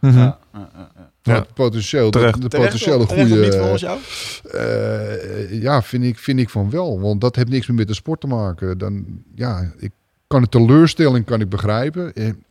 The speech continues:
Speaker 3: ik heb de fout gemaakt, eh, dan vecht dat aan. Dat weten ze ook. Je kan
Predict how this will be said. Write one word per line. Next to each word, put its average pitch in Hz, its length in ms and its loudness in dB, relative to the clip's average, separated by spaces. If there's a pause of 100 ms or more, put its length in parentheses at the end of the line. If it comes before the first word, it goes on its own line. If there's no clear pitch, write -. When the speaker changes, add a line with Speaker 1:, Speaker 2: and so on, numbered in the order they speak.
(140)
Speaker 3:
ik 160 180 -2
heb 151 140 2
de 135 60 -4
fout 123 280 2
gemaakt, 104 460 -2
eh, 101 220 -10
dan 107 320 -2 (140)
vecht - 360 -2
dat 117 140 0
aan. 120 260 -2
Dat 160 160 -4
weten 104 280 4
ze 98 120 -2
ook. 180 240 -2
Je 131 200 -4
kan 151 320 -2